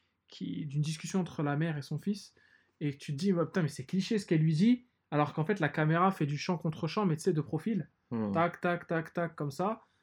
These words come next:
Speaker 1: Le mec allongé dans son lit qui parle à sa mère qui est debout devant son lit, pour en fait te rendre compte, et aussi le, le, le passage du monde, euh,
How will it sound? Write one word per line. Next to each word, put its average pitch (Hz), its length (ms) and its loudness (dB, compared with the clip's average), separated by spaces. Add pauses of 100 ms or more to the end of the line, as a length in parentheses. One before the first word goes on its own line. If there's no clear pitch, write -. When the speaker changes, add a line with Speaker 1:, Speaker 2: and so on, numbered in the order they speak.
(160)
Speaker 1:
Le 147 100 0
mec 170 200 2
allongé 151 240 0
dans 156 100 0
son 156 200 0
lit 160 120 2
qui - 140 -10
parle 143 180 -2
à 139 60 -4
sa 139 160 -6
mère 156 160 -4
qui - 100 -4
est 135 40 -8
debout 147 240 -2
devant 143 240 -2
son - 180 -8
lit, 190 240 0 (340)
pour 156 120 -2
en 143 40 -2
fait 160 220 -2
te 170 80 -2
rendre 151 240 -2
compte, 202 260 2
et 156 60 2
aussi 151 220 -2
le, 143 240 2 (420)
le, 143 440 0
le 147 220 0
passage 160 440 0
du 139 160 -4
monde, 143 460 -2
euh, 131 400 -4